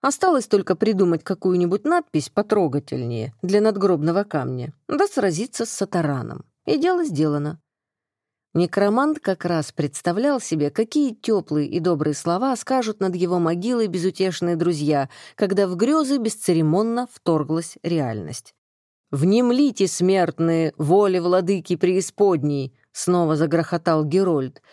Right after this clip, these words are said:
«Сатаран Змеерукий, карающий меч князя тьмы, будет его шеей и десницей в этом поединке». «Надо упосылать меня противной стороной»,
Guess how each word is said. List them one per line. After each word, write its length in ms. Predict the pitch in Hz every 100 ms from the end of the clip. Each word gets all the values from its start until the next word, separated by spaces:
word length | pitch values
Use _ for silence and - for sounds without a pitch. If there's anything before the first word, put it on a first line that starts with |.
| - - -
«Сатаран 680 | - 160 190 185 208 208
Змеерукий, 880 | 170 196 202 214 285 196 143 127 131
карающий 680 | - 170 185 202 190 - 190
меч 320 | 185 175 -
князя 500 | - 175 180 170 165
тьмы, 400 | 156 170 208 220 - -
будет 360 | 180 220 214
его 260 | 190 196 190
шеей 520 | - - 220 214 214
и 180 | - 208
десницей 760 | 185 208 - 254 247 160 180 170
в 60 |
этом 300 | 175 165 156
поединке». 840 | 165 175 170 180 165 143 147 123 - _ _ _ _ _ _ -
«Надо 420 | 339 349 330 320
упосылать 640 | - 320 330 339 349 440 -
меня 280 | 311 302 302
противной 600 | 339 359 392 392 381 381
стороной», 760 | - 381 381 349 262 233